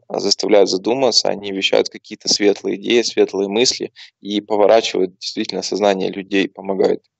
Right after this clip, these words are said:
Но без языка на данном этапе становления, а, обычный видеоряд, да, он воспринимается,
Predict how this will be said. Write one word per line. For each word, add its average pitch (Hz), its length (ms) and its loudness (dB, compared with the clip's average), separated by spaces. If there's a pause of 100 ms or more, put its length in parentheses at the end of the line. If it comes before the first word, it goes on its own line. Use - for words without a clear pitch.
(1160)
Но 104 720 4
без 98 580 0
языка 123 600 -2 (200)
на 110 80 -14
данном 98 320 2
этапе 95 240 -6
становления, 113 720 -4 (560)
а, 95 260 6
обычный 110 540 0
видеоряд, 104 680 4 (240)
да, 135 360 0 (560)
он 113 180 -4
воспринимается, 104 1040 0